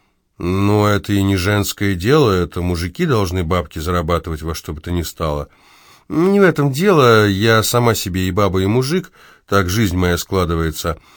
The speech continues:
Как пели после войны: «Я корова, я и бык, я и баба, и мужик». Я вот такая. Сама, значит, зарабатываешь на жизнь.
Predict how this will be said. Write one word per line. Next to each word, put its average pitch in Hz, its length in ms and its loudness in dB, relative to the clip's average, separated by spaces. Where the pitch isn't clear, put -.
Как 98 240 -4
пели 107 260 2
после 95 320 -2
войны: 110 500 2
«Я 107 200 0
корова, 107 400 0
я 95 220 2
и 92 80 0
бык, 139 340 -4
я 104 180 -2
и 95 80 0
баба, 117 420 2
и 107 160 -4
мужик». 107 420 -2
Я - 200 0
вот 165 180 -2
такая. 92 540 0
Сама, 90 400 -2
значит, 85 400 -6
зарабатываешь 87 720 -4
на 95 140 -2
жизнь. 80 360 -6